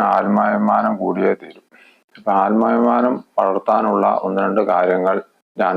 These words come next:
പറയാം. ഒന്നാമതായി നമ്മൾ തന്നിലുള്ള കഴിവുകളിൽ ശ്രദ്ധിക്കുക. ഒരു ശരാശരി മനുഷ്യൻ എന്ന് പറയുന്നത്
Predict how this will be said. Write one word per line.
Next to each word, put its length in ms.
പറയാം. 360
ഒന്നാമതായി 760
നമ്മൾ 300
തന്നിലുള്ള 680
കഴിവുകളിൽ 600
ശ്രദ്ധിക്കുക. 560
ഒരു 180
ശരാശരി 720
മനുഷ്യൻ 460
എന്ന് 220
പറയുന്നത് 560